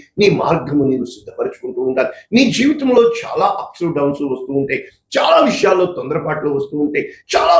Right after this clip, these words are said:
విషయాల్లో పైన కింద అవుతూ ఉంటాం. ఖచ్చితంగా అదే జీవితం. కనుక ఒక సముద్రాన్ని చూసినప్పుడు, సముద్రము మొట్టమొదట వెళ్తున్నప్పుడు అలలు ఎగిసి పడుతూ ఉంటే, నువ్వు వాటిని దాటుకుంటూ వెళ్ళిన, ఖచ్చితంగా వెళ్ళి తీరాలి. అప్పుడు center of the sea, మధ్య స-,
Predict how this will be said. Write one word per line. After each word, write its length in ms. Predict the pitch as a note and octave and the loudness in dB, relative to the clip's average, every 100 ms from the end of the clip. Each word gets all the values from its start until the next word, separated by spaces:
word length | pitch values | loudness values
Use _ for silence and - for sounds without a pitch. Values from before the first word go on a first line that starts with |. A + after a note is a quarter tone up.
| D4 | 2
విషయాల్లో 400 | - F#3+ F#3 F#3 C#3+ | 2 0 0 -2 -4
పైన 180 | B2 F3 D3+ | -6 -6 -6
కింద 180 | D3 D3 C#3+ | -4 -4 -4
అవుతూ 200 | C#3+ D3+ C#3 | -6 -6 -4
ఉంటాం. 240 | C3+ C3 - _ _ | -2 -2 -4 _ _
ఖచ్చితంగా 500 | - - D#3 D#3 C#3+ C#3+ | -14 -6 2 4 4 2
అదే 160 | C#3 C#3 C#3 | 0 -2 -4
జీవితం. 320 | - A#2 C3 A#2+ _ _ | -6 -12 -14 -16 _ _
కనుక 220 | - F#4+ E4+ G3+ | 4 4 4 2
ఒక 140 | - D#3+ - | 0 -2 -4
సముద్రాన్ని 540 | C#3+ G#3 G3+ F3 E3 C#3 | -2 0 2 2 2 0
చూసినప్పుడు, 480 | C3 C3 C#3+ D3 D3+ - - - | -6 -4 -4 -2 -4 -6 -10 0
సముద్రము 460 | A#3 E4 D4 B3+ F#3+ F3+ | 2 2 4 4 4 2
మొట్టమొదట 460 | - - G3 F#3+ F3 | -4 -6 -4 -4 -4
వెళ్తున్నప్పుడు 440 | E3 D#3+ D#3+ D#3+ - - | -4 -2 -4 -4 -8 0
అలలు 220 | F#3 G3 C#3 D3 | 4 4 4 -2
ఎగిసి 240 | F#3 G3+ F3 | -2 -2 -2
పడుతూ 240 | F3 F3 E3+ | -2 0 0
ఉంటే, 200 | E3 E3 - - - | 0 -4 -8 -8 2
నువ్వు 140 | G#3+ B3 | 4 4
వాటిని 240 | A#3 G3 D#3 | 2 0 -2
దాటుకుంటూ 440 | A3 A#3+ B3 B3+ A3 | -2 -4 -6 -4 -2
వెళ్ళిన, 320 | B2+ E3+ A3+ D#3 - _ | -2 2 2 0 -6 _
ఖచ్చితంగా 480 | C#3 - G3 F#3+ E3+ C#3+ | -16 -10 -4 0 2 2
వెళ్ళి 160 | C3 - | 0 -2
తీరాలి. 260 | C#3+ D3 - - - | 0 -2 -2 -10 -2
అప్పుడు 240 | - D4+ C4+ - | 0 4 2 2
center 220 | E3 A3+ | 0 2
of 60 | A3 G#3 | 2 2
the 60 | - | 0
sea, 140 | F3 C#3 - C#3 | -4 -4 -2 -2
మధ్య 240 | C3+ F#3+ | 0 -2
స-, 140 | C#3+ | -2